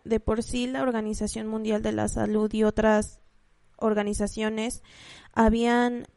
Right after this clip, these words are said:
predicho antes del covid que el siglo veintiuno iba a ser un siglo en el que la epidemia de la depresión iba a estar muy presente.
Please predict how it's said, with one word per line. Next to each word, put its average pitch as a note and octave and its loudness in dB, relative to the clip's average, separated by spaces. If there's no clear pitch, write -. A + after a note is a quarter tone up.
predicho A3+ 2
antes A#3+ 0
del A3 0
covid A3 -2
que - -6
el A3 -4
siglo A#3 -6
veintiuno A3+ -6
iba A3+ -2
a A3+ -2
ser A3+ -4
un A3+ -8
siglo A3+ -2
en A3 -6
el G#3+ -8
que G#3+ -4
la A3 -2
epidemia A3+ -4
de A#3+ 0
la A3 -2
depresión G#3+ -6
iba A#3 0
a A#3 0
estar A#3 -2
muy A3+ -4
presente. A3 -6